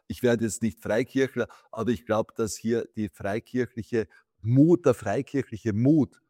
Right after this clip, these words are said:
ja, wirklich ein Geschenk auch für uns alten, äh, alten, ausgetrockneten Katholiken, die immer so ein bisschen den Fokus, was heißt ein bisschen, ja, den Fokus verloren haben, ah, was ist eigentlich Kirche?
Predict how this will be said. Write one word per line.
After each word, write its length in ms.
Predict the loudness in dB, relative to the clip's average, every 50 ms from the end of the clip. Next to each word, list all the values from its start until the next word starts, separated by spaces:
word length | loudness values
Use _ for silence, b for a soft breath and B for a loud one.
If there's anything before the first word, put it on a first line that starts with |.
| _ -12
ja, 160 | -12 -12 -12 _ _ _ _
wirklich 440 | -2 0 0 0 0 -2 -6 -6 -6
ein 160 | -6 -6 -4
Geschenk 520 | -4 -6 -6 -2 -2 -2 -2 -2 -2 -4 -2
auch 220 | -2 -2 -4 -6 -10
für 260 | -6 -2 -2 -2 -2
uns 360 | -2 -2 -2 -2 -2 -4 -8
alten, 540 | -10 -8 -4 -4 -4 -4 -4 _ -4 -4 -4 b b b b b _
äh, 240 | -4 -2 -2 -2 -2 -6 -8 _ _
alten, 400 | -8 -8 -6 -6 -8 -8 -10 -10 -6
ausgetrockneten 1040 | -4 -2 -2 -2 -4 -6 -6 -4 -2 0 0 0 -2 -4 -4 -4 -4 -2 -4 -4
Katholiken, 640 | -4 -4 -4 -4 -2 -2 -2 -2 -4 -4 -6 -8 -10 b b b _ 2
die 60 | 2
immer 180 | 4 4 4
so 120 | 4 2 2
ein 80 | 2 0 _
bisschen 380 | -2 -2 -2 0 0 -2 -2 0
den 200 | 0 0 0 -2
Fokus, 420 | -2 -2 -4 -4 -4 -6 -10 -10 -8
was 140 | -6 -6 -6
heißt 180 | -6 -6 -10
ein 60 | -14 -8 _
bisschen, 300 | -2 -2 -2 -2 -4 -8 -8 _ _ -6
ja, 140 | -6 -6
den 240 | -4 -2 -2 -2 -2
Fokus 480 | -2 -2 -4 -4 -2 -2 -4 -4 -4 -4
verloren 460 | -6 -6 -2 0 2 2 2 2 0
haben, 140 | -2 -6 -6 B B B B _
ah, 200 | -4 -4 -4 -2
was 220 | -2 -4 -4 -4 -4
ist 160 | -4 -2 -2
eigentlich 460 | -2 0 0 0 0 0 -2 -4 _
Kirche? 400 | 0 2 4 4 4 2 0 b